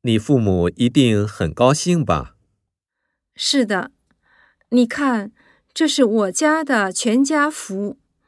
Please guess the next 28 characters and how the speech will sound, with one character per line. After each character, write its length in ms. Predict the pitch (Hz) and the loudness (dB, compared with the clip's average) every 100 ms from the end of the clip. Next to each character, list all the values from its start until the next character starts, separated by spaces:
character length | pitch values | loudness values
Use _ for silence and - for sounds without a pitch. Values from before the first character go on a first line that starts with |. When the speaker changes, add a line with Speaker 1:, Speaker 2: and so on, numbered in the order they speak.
| _ _ _ _ _ | _ _ _ _ _
Speaker 2:
坐 180 | - 294 | -2 0
在 220 | 247 233 | 2 0
中 260 | 202 311 320 | 2 2 2
间 320 | 311 320 320 | 2 0 0
的 380 | 302 226 185 254 | 2 0 0 -4
是 220 | - 294 | -4 2
我 220 | 254 196 | 2 2
的 180 | 190 226 | 0 -2
父 300 | 247 - 339 | -2 0 0
母， 360 | 208 185 196 - _ _ _ _ _ _ _ _ _ _ _ | 2 -2 -6 -10 _ _ _ _ _ _ _ _ _ _ _
站 240 | 302 262 | 2 2
在 200 | 240 220 | 2 0
后 280 | 220 349 269 | 0 2 2
边 280 | 285 294 302 | 2 2 2
的 320 | 269 196 - _ _ | 0 0 -2 _ _
是 220 | - - | -8 0
我 180 | 269 196 | 2 2
的 160 | 196 214 | 0 -2
哥 340 | 220 339 339 | 2 2 4
哥 200 | 311 233 | 2 -2
姐 320 | 196 - 208 | -2 -4 -4
姐。 320 | 262 214 208 - _ _ _ _ _ _ _ _ - | -4 -4 -6 -8 _ _ _ _ _ _ _ _ 2
Speaker 1:
哦， 380 | 123 98 87 - _ _ _ _ | 4 6 2 -6 _ _ _ _
你 140 | 127 | -2
和 180 | 107 151 | 2 4
你 220 | 147 147 | 4 2
姐 300 | 160 117 78 | 0 0 -2
姐 420 | - 104 101 104 | -2 2 2 2